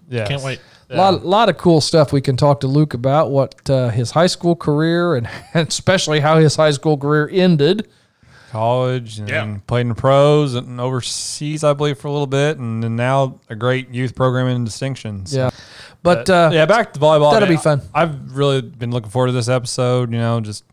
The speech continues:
Speaker 1: I grew up with volleyball, and I'm still in it.
Speaker 3: Your mom was a longtime coach, right?
Speaker 1: Yeah. Uh,
Speaker 3: Yeah.
Speaker 1: three of these four schools we're doing tonight. So
Speaker 3: Wow.
Speaker 1: started at Bar Eve, went to Washington, and ended at North Davies. So
Speaker 3: Yeah.
Speaker 1: yep,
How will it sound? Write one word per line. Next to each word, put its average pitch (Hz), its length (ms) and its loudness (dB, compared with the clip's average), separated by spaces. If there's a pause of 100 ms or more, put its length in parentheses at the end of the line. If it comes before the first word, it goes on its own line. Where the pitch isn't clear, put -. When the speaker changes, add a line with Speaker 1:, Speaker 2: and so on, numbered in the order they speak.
(380)
Speaker 1:
I 143 160 0
grew 127 160 0
up 117 140 0
with 107 100 -8
volleyball, 113 420 0
and 110 100 -6
I'm 101 120 -8
still 117 260 -4
in 113 100 -4
it. 113 140 -8
Speaker 3:
Your 170 100 0
mom 175 220 2
was 156 120 0
a 151 40 -4
longtime 175 420 2
coach, 190 300 0
right? 147 180 4
Speaker 1:
Yeah. - 140 2 (240)
Uh, 113 220 -6
Speaker 3:
Yeah. 131 80 -4
Speaker 1:
three 170 240 2
of 202 80 2
these 123 340 0
four 123 280 -2
schools 117 360 -6
we're 110 80 -6
doing 113 200 -6
tonight. 104 420 -10
So 104 560 -12
Speaker 3:
Wow. 285 100 0
Speaker 1:
started 131 280 2
at 123 80 -6
Bar 135 240 2
Eve, 139 500 -6
went 131 220 -14
to 123 80 -12
Washington, 139 920 -4
and 117 180 -6
ended 127 240 -6
at - 100 -18
North 120 180 -6
Davies. 139 420 -8
So 104 380 -12 (400)
Speaker 3:
Yeah. 320 180 -8 (640)
Speaker 1:
yep, 127 140 -4